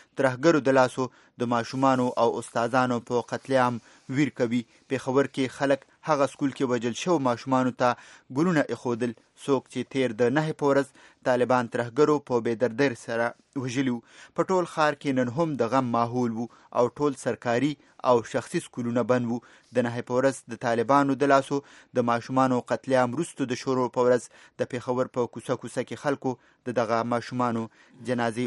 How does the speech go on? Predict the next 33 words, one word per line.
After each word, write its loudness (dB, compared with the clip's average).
اوچتې -8
کړې -2
وې. -2
او 6
د 0
پاکستان -2
وزیر 0
اعظم 0
نواز 2
شریف -4
او 2
پوځي -2
مشر -6
جنرال 0
راحیل -2
شریف -4
وایي، 4
د -2
ملک -4
نه -2
به 2
په -8
مکمله -2
توګه 0
ترهګري -6
ختموي. -6
وزیر 0
اعظم 0
نواز 0
شریف -6
نن 0
د -2
داخله -2